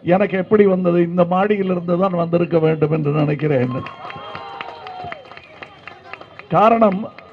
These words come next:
நான் கோபத்தில் அரசியலுக்கு வந்தவன் அல்ல, சோகத்தில் வந்தவன். என் மக்களுக்கு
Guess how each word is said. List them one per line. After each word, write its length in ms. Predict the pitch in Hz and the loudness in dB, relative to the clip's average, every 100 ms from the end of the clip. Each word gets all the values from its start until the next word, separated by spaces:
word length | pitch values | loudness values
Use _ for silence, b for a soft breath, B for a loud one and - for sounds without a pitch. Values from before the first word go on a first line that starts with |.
| - - 160 | -20 -12 2
நான் 300 | 185 196 196 - | 4 4 2 4
கோபத்தில் 640 | 214 247 262 262 262 226 233 - - - - - | 8 10 8 6 4 0 0 -14 -20 -20 -20 -6
அரசியலுக்கு 640 | 165 185 165 196 175 175 165 | -2 0 0 0 0 0 0
வந்தவன் 480 | 151 165 156 151 139 | 2 2 2 0 0
அல்ல, 260 | 139 151 135 113 - - - - - - - 403 392 - _ 762 - - - - - - - | 2 2 0 -2 -12 -20 -20 -20 -20 -20 -20 -20 -20 -20 _ -20 -20 -20 -20 -20 -20 -20 -14
சோகத்தில் 680 | - 202 247 254 254 214 185 | 0 6 8 8 6 2 2
வந்தவன். 380 | 160 151 117 - - - - - - - - - 139 190 | 2 0 -2 -6 -18 -20 -20 -20 -20 -20 -18 -2 4 6
என் 140 | 240 220 | 6 6
மக்களுக்கு 500 | 196 262 226 220 208 | 4 2 2 2 -2